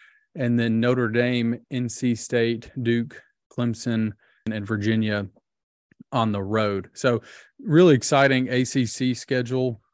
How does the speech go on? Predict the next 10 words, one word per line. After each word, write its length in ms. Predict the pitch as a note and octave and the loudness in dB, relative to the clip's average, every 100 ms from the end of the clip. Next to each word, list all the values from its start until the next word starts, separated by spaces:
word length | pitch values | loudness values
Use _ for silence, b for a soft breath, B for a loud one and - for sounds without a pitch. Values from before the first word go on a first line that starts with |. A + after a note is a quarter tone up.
| _ _ | _ _
this 320 | C3 B2 - | -6 -4 -4
year. 360 | B2 B2 B2+ A#2 - _ _ _ _ _ | -4 -2 -2 -6 -10 _ _ _ _ _
I 60 | B2 | -6
think 140 | A#2 | -4
there's 160 | A2+ A2 | -4 -2
a 40 | |
lot 240 | A2 A2 A2+ | 0 0 0
of 80 | G#2 | -2
winnable 400 | A#2 A#2+ A2 G2+ | -4 -2 -4 -4
games. 500 | G#2+ A2 A#2 A2 | -6 -4 -4 -4